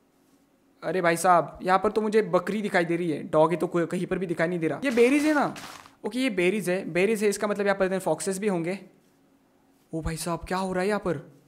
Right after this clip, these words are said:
तबाही सी मच रही है। मुझे बस अपने घर का रास्ता खोना नहीं है, क्योंकि अभी मैं मेरे घर से बहुत ज़्यादा दूर हूँ भाई।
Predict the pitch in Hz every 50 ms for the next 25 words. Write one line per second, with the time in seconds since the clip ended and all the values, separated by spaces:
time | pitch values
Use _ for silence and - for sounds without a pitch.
0 | _ _ _ _ _ - 170 156 165 165 170 165 202 196 185 185 - 170 175 185
1 | 202 185 160 - - - _ _ _ _ _ _ _ _ _ _ _ _ _ _
2 | _ _ _ _ _ _ _ _ _ _ _ _ _ _ _ _ _ - 170 185
3 | 196 226 226 233 220 247 240 - 233 240 220 226 220 226 226 233 214 196 196 190
4 | - 233 220 - 196 190 190 196 196 185 170 156 180 175 - 180 175 185 185 185
5 | 185 185 185 175 180 180 175 180 190 170 160 156 170 170 180 170 165 175 170 175
6 | 156 156 151 147 143 139 147 147